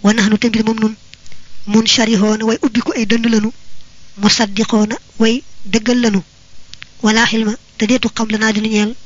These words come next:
bi xaqiqatihi, ci dëgg-dëggam. Nayirin,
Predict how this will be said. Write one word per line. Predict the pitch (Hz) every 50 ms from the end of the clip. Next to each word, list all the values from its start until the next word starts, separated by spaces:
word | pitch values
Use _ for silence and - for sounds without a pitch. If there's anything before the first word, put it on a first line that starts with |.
| - - - - - - - - - - - - - -
bi | 190 214
xaqiqatihi, | 165 202 220 - 226 220 - 233 208 - 180 208
ci | -
dëgg-dëggam. | 220 240 208 233 214 226 196 220 214 - - - - - - - - -
Nayirin, | 202 208 233 240 233 226 233 233 262 247